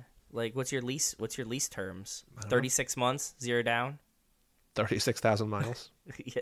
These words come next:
Speaker 1: thirty-six thousand miles. Oil changes and tires are on you, though.
Speaker 2: I guess.
Speaker 1: Yeah.
Speaker 2: But it's, like, fifteen vehicles in this movie.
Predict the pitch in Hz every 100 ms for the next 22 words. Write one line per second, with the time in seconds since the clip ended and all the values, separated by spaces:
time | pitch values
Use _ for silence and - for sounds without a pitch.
0 | - 113 113 120 113 117 110 110 107 110
1 | 113 - _ _ - _ _ _ - 151
2 | 151 170 147 147 135 131 135 127 117 117
3 | 107 101 101 - 55 - - _ _ _
4 | _ - 107 101 101 - - - _ _
5 | _ _ _ _ _ _ - - - _
6 | _ _ _ _ _ _ _ _ _ -
7 | 143 - - 190 - 185 151 156 143 98
8 | 90 101 -